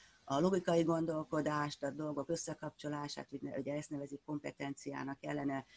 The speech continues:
kompeten-, kellene előtérbe helyezni, már csak azért is, mert, ö, ugye, o-, olyan idő felé haladunk, sőt, már abban is vagyunk, amikor egy embernek, ez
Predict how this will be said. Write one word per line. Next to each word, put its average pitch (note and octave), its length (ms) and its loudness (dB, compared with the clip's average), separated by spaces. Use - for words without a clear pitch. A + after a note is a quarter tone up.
kompeten-, D3+ 560 2
kellene D3+ 400 2
előtérbe D3+ 480 2
helyezni, E3+ 280 6
már F3 140 4
csak F3 180 -6
azért F3+ 340 -2
is, F3+ 160 -4
mert, E3+ 360 0
ö, E3+ 240 2
ugye, E3 440 2
o-, - 220 -6
olyan F3+ 360 6
idő E3+ 340 4
felé E3 280 2
haladunk, E3 500 2
sőt, E3 260 2
már D#3 220 4
abban D#3 280 0
is D3+ 160 -2
vagyunk, F#3+ 420 -2
amikor F3 400 -2
egy E3 200 0
embernek, D#3 600 -2
ez D3 120 -8